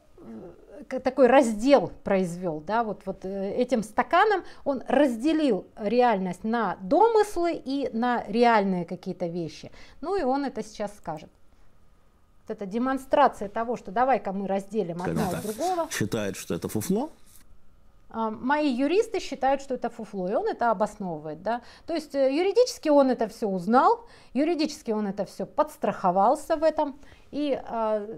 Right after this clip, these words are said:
Speaker 1: ну, и об этом и сказал. Давай, пожалуйста, котлеты отдельно, мухи отдельно, да. Вот, вот таким образом он как бы застолбил свою позицию, да. Вот давай раз-, разбирать это отдельно,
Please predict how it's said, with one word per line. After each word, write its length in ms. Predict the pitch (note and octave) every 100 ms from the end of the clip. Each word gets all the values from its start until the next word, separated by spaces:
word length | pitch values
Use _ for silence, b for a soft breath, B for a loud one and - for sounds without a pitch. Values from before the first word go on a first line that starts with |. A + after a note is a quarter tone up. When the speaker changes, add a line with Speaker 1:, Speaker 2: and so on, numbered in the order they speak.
| -
Speaker 1:
ну, 200 | F4+ G4+
и 80 | A#3
об 180 | A#3+ D#4
этом 240 | F4+ B3 -
и 100 | B3+
сказал. 500 | - - A3+ F#3+ D#3
Давай, 260 | E3+ A3 G3+
пожалуйста, 440 | F3+ F3+ E3 -
котлеты 460 | - G#3 G#3 F#3+ F3+
отдельно, 400 | E3+ F3+ E3 E3+
мухи 300 | F3 D#3+ E3
отдельно, 420 | E3+ A3 F#4+ D#4
да. 160 | A3+ A3+
Вот, 160 | G3+
вот 200 | B3 B3
таким 340 | C4+ C4+ C#4 C4
образом 460 | G4 F#4 C4+ A#3
он 100 | A#3+
как 160 | B3 G#3+
бы 140 | G3+
застолбил 720 | G3+ G3+ - G#3+ G3 B3 E4 F4+ B B -
свою 260 | G#3 A3 B3
позицию, 540 | A#3+ G#3+ G3 - E3+
да. 160 | F#3+ A#3
Вот 140 | G#3
давай 320 | F3+ A3+ A3
раз-, 260 | G3 F#3 F3+ -
разбирать 560 | A3 G3 G#3 A#3 G#3
это 160 | G3 F#3+
отдельно, 480 | F#3 F#3 D#4+ F#4